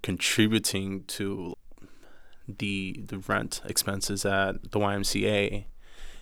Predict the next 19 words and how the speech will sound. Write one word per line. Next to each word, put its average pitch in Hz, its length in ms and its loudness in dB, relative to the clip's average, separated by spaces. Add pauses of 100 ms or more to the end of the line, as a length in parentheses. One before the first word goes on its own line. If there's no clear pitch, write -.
(120)
and 101 280 4
I 92 80 4
had 107 140 8
my 104 140 8
own 95 200 6
room. 110 640 4 (1400)
I 107 80 8
had 101 440 4
a 101 80 2
side 98 420 4
job 95 440 2
with 95 360 -2 (320)
Pathways 98 600 4
to - 100 -4
College, 98 760 2
and 95 380 -4 (480)
they - 80 -4
tried 98 340 4
their 92 200 -2